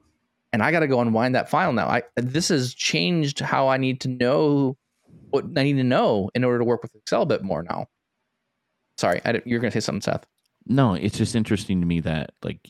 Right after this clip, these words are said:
Speaker 2: you going down that, re-, well, refreshing my memory of rabbit holes of crazy V B A code and, like,
Speaker 1: Yeah.
Speaker 2: all the things that are going
Speaker 1: Yes.
Speaker 2: on in Excel. Plus, then you throw on Python, like
Speaker 1: Add Python to that now.
Speaker 2: it, it, well, it kinda, it kinda throws a different spin on,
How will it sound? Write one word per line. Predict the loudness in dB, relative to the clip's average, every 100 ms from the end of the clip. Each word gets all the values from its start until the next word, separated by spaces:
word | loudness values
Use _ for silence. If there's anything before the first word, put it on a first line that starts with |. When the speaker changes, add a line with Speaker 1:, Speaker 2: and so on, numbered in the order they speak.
| _ _
Speaker 2:
you | -2 0
going | 2 2 2
down | 0 -2
that, | -2 -6 -8 -10
re-, | -10 -4
well, | -4 -4 -6
refreshing | -4 0 0 0 -2 -4 -6
my | -6 -4
memory | -4 -4 -4
of | -6 -10 -20
rabbit | -6 -2 -2 -4
holes | -6 -6 -6 -6
of | -8 -8 -14 -18 _ _
crazy | -4 -2 -2 -6 -8
V | -8
B | -6 -6
A | -6
code | -6 -6 -6 -8
and, | -10 -10 -10
like, | -2
Speaker 1:
Yeah. | 0 2 0 0
Speaker 2:
all | -2
the | -2
things | -4 -4 -4 -6
that | -8
are | -2
going | 0
Speaker 1:
Yes. | 0 -4
Speaker 2:
on | -8
in |
Excel. | -4 -4 -4
Plus, | 0 0 0
then | -4 -2
you | -4
throw | -6 -6
on | -8
Python, | -10 -10 -8 -8 -6
like | -8 -8 -2
Speaker 1:
Add | -2
Python | 0 0 0
to | 0
that | -2 0
now. | -2 -2
Speaker 2:
it, | -6 _ _ _
it, | -6 -6 2
well, | 2 2 -2
it | -4
kinda, | 0 2 2 -2 _ _ _ _ -10
it | -2
kinda | 0 0
throws | -2 2 2 2
a |
different | -2 -2 -2 -6
spin | -2 -2
on, | 0 -4 -6